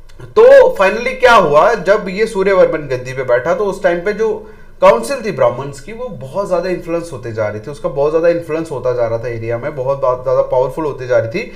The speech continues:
तो finally हुआ क्या कि जो, अ, मतलब जो काउंसिल थी, council के जो leader थे जिनका नाम था कमल वर्धना, ठीक है, उनकी leadership के अंदर जशकार करके एक नाम,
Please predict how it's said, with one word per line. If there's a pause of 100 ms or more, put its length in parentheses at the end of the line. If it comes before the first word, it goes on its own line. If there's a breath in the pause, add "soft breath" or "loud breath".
(320 loud breath)
तो
finally
हुआ
क्या
कि
जो, (260 loud breath)
अ, (720)
मतलब
जो
काउंसिल
थी,
council (260 loud breath)
के
जो
leader
थे
जिनका
नाम
था
कमल
वर्धना, (140)
ठीक
है,
उनकी
leadership
के
अंदर
जशकार
करके
एक
नाम,